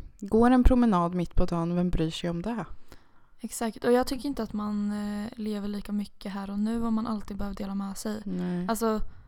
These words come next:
Speaker 2: man kan ju fota grejer och så, men hell-, alltså, inte där heller hela tiden. Alltså, det var som jag tänkte när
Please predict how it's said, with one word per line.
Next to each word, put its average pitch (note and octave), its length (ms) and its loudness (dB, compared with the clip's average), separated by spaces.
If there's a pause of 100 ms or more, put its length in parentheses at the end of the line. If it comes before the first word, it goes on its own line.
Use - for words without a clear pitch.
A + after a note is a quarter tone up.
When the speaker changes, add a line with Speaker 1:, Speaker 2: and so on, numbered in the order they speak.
(720)
Speaker 2:
man A3+ 200 0
kan A3+ 120 -2
ju G#3+ 60 2
fota - 520 -2
grejer G#3+ 340 -2
och G#3 80 -4
så, G#3+ 140 -2
men A3 160 2
hell-, A#3 220 0
alltså, A3+ 200 -4
inte A#3 200 2
där B3+ 80 -2
heller A3+ 380 -4
hela A#3 280 -2
tiden. A3+ 260 -6
Alltså, A#3 280 2 (560)
det B3+ 60 0
var C4+ 80 6
som A#3 100 4
jag G#3 80 0
tänkte G3+ 300 -2
när G3 420 -2